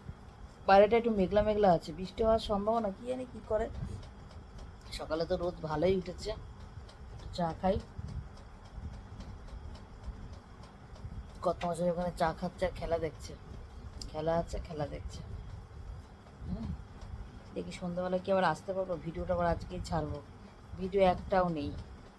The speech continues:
দেখি কি করি। আজকে এভাবেই ছাড়তে হবে হয়তো ভিডিও, জানি না,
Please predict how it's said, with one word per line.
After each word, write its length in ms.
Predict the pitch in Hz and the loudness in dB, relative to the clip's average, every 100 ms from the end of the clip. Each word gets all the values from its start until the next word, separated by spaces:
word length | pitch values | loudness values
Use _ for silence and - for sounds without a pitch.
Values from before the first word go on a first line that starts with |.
| - - - | -16 -10 -4
দেখি 200 | 190 - - | -2 -2 -6
কি 80 | 208 - | -6 0
করি। 200 | 180 190 190 180 | 0 0 -2 -4
আজকে 200 | - - 180 | -2 2 2
এভাবেই 300 | 175 185 202 | 4 2 0
ছাড়তে 260 | 185 160 - 165 | 0 -4 0 0
হবে 160 | 156 151 | 2 0
হয়তো 180 | 147 160 143 | 0 -2 -2
ভিডিও, 220 | 143 156 156 - - - - - - - - | -2 -2 -4 -10 -14 -14 -12 -12 -14 -16 -2
জানি 180 | 165 160 | 2 4
না, 60 | 160 | 2